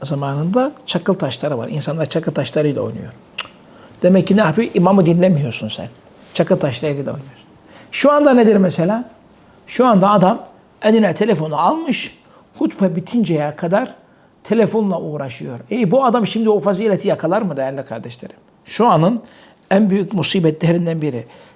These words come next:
Yani teknolojiyi ama teknolojiyi biz kullanırsak iyi, o bizi kullanmayacak. Biz mi kullanıyoruz, o mu bizi kullanıyor? Kendimize çeki düzen verelim değerli kardeşlerim. Evet.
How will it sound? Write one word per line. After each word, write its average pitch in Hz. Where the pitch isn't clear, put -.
Yani 160
teknolojiyi 202
ama 180
teknolojiyi 196
biz 254
kullanırsak 151
iyi, 147
o 185
bizi 190
kullanmayacak. 156
Biz 220
mi 226
kullanıyoruz, 180
o 202
mu 196
bizi 143
kullanıyor? 147
Kendimize 151
çeki 180
düzen 175
verelim 156
değerli 139
kardeşlerim. 123
Evet. 123